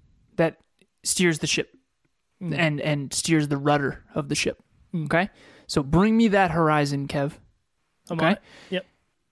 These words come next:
Speaker 1: There's a fourth role, and it's someone beneath the ship that has the compass and the maps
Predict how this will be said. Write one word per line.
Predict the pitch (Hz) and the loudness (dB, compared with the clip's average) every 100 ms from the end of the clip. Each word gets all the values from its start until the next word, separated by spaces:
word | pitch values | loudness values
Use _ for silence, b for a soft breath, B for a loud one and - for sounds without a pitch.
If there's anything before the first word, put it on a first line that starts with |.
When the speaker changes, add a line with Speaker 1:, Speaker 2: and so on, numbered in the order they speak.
| - | 0
Speaker 1:
There's | 170 151 | 2 2
a | 151 | -2
fourth | - 220 277 269 185 | -4 0 2 2 0
role, | 156 139 170 - - _ _ _ _ _ _ _ _ | 0 0 -2 -4 -14 _ _ _ _ _ _ _ _
and | - 165 | 0 0
it's | 156 - - _ _ | 0 -4 -8 _ _
someone | - 202 190 175 | -2 0 0 0
beneath | 151 151 180 294 - | -2 0 2 2 2
the | |
ship | 165 160 - _ _ _ _ _ _ | -2 -2 -4 _ _ _ _ _ _
that | 180 151 | -2 0
has | 156 160 147 | -2 -4 -4
the | - _ _ | -14 _ _
compass | - 226 233 233 - | 0 0 2 0 0
and | 165 160 | -4 -4
the | |
maps | 147 185 190 156 - - | 0 0 0 -4 -6 -8